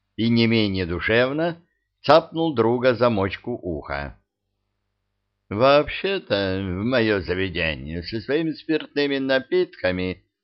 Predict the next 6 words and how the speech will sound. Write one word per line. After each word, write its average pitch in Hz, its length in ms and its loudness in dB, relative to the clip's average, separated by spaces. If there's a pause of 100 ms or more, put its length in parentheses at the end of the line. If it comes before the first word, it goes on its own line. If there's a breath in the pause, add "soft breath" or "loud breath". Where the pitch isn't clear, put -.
(180)
заходить 131 840 0
нельзя", — 107 800 -2 (800)
скучающим 104 840 2
голосом 123 560 0
сообщил 98 500 -2
бармен. 73 600 -4